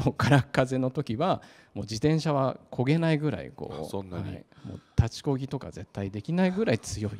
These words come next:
Speaker 2: へー。
Speaker 1: ま、まあ、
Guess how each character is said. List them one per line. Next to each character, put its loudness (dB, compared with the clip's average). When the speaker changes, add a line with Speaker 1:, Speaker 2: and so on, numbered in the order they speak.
Speaker 2:
へ -12
ー。 -14
Speaker 1:
ま、 -12
ま -2
あ、 -6